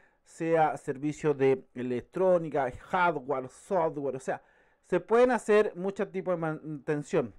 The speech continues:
Aquí se necesita mucho profesional, ingeniero, técnico, o sea, mil de personas que hay detrás de esto.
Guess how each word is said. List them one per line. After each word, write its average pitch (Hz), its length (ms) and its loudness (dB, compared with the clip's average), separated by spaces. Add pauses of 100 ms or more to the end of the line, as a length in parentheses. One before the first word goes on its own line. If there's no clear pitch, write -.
(120)
Aquí 139 220 -10
se 156 100 -6
necesita 151 320 -6
mucho 156 260 -8
profesional, 170 640 -2
ingeniero, 170 720 -4 (160)
técnico, 175 360 -2
o - 20 -8
sea, - 200 -8 (240)
mil 226 340 0
de 214 100 4
personas 190 440 -4
que 170 100 -6
hay 165 80 -4
detrás 147 300 -4
de 113 100 -6
esto. - 200 -18